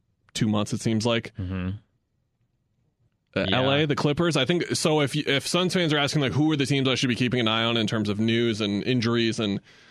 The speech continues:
Speaker 1: in terms of the short term for this, I, I would go Dallas and the Lakers are the top two.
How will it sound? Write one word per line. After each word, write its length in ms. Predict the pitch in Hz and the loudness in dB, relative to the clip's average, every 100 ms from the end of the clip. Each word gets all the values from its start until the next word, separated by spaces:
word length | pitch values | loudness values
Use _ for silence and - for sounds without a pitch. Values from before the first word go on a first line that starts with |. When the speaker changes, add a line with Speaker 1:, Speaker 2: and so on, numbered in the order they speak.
| - _ | -20 _
Speaker 1:
in 140 | 120 120 | -2 0
terms 220 | 131 123 | 0 0
of 60 | |
the 60 | 110 | 0
short 280 | - 190 190 | 0 0 2
term 320 | 143 123 117 | 0 2 0
for 160 | 104 120 | 0 0
this, 300 | 110 110 - - | 2 0 -2 -2
I, 140 | 107 | 0
I 140 | 110 120 | 0 0
would 200 | 131 117 | 0 2
go 280 | 127 123 113 | 2 2 2
Dallas 500 | 101 110 117 123 131 | 0 2 2 0 0
and 160 | 120 | 0
the 40 | 113 | 2
Lakers 420 | 113 110 113 107 | 2 2 0 0
are 100 | 110 | 0
the 80 | 98 | 0
top 280 | 120 95 - | 0 -2 -2
two. 420 | - 113 123 | 0 2 2